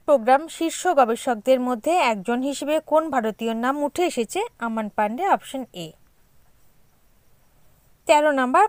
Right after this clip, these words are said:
কোন রাজ্য সরকার শিক্ষার্থীদের নির্দেশনা প্রদানের জন্য প্রজেক্ট আরোহণ নামে একটি চার বছরের মেন্টরশিপ প্রোগ্রাম চালু করেছে?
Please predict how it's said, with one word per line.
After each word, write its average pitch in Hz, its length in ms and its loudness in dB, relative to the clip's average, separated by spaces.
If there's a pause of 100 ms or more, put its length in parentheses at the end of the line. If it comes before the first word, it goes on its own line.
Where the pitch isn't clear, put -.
কোন 381 220 0
রাজ্য 247 340 2
সরকার 294 400 0
শিক্ষার্থীদের 262 800 0
নির্দেশনা 277 600 -2
প্রদানের 269 440 2
জন্য 247 320 0
প্রজেক্ট 311 500 2
আরোহণ 220 420 -2
নামে 233 400 -2
একটি 233 260 -6
চার 247 260 -2
বছরের 269 400 -4
মেন্টরশিপ 208 680 -8
প্রোগ্রাম 277 340 -2
চালু 202 280 -6
করেছে? 277 380 -6